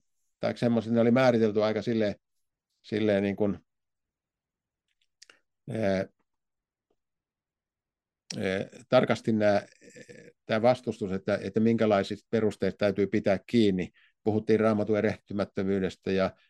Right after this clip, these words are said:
ja joku saattoi puhua kirjaimellisesta tulkinnasta ja, ja, ja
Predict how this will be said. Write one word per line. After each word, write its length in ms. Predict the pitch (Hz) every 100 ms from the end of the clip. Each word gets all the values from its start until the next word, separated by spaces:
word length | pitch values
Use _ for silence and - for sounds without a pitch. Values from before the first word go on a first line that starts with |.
| _
ja 260 | 98 98 95
joku 260 | - 107 104
saattoi 300 | 104 98 104
puhua 220 | 104 101 -
kirjaimellisesta 680 | 110 104 95 95 87 -
tulkinnasta 720 | 92 104 98 95 87 82 - 95
ja, 200 | 90 82 _ -
ja, 240 | 98 92 -
ja 200 | 95